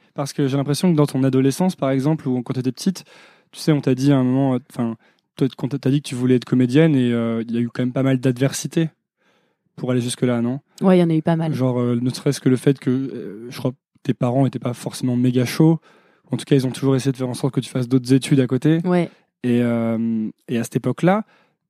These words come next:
Speaker 1: t'avais pas de syndrome de l'imposteur ? Ou si, justement ?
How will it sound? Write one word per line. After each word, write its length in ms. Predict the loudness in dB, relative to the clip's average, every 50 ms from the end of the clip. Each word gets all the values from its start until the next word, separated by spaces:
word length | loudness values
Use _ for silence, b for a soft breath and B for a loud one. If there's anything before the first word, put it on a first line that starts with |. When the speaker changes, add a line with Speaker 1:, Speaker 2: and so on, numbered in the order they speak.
| _ _ _ _ _ _ _ _
Speaker 1:
t'avais 180 | -2 -2 0 2
pas 120 | 2 0
de 60 | 0
syndrome 260 | 0 -2 0 2 2
de 60 | 2 2
l'imposteur ? 580 | 2 2 0 0 2 2 0 0 0 -4 _ _ _ _ _ _ _ _ _ _ _ _ _ _ _ _ _ _ _ _ _ _ _ _ _ _ _ _ _ _ _
Ou 80 | -4 -4
si, 200 | -2 -2 -2 -2
justement ? 380 | -2 -4 -6 -6 -6 -6 -8